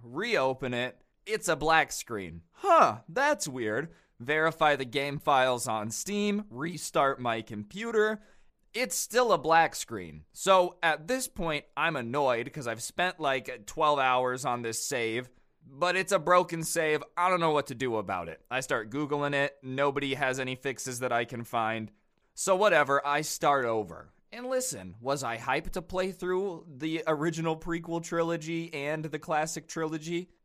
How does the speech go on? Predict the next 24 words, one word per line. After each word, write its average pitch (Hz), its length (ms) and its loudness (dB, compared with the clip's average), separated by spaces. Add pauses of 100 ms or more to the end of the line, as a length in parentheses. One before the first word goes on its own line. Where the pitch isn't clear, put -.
(160)
after 165 420 0
I 160 100 4
had 156 160 0
just 156 320 -4
done 151 220 4
it, 160 200 -4
like, 139 240 -2
earlier 156 380 -2
that 151 240 2
week? 156 340 -6
No, 139 680 0
but 160 360 2
I 139 120 0
wanted 139 420 -2
to 143 100 -6
get 139 300 -2
seven, 135 380 -2
eight, 131 160 -6
and 123 160 -4
nine 165 360 -2
gameplay 127 560 -2
for 120 140 -8
the 113 60 -6
channels. 147 600 -6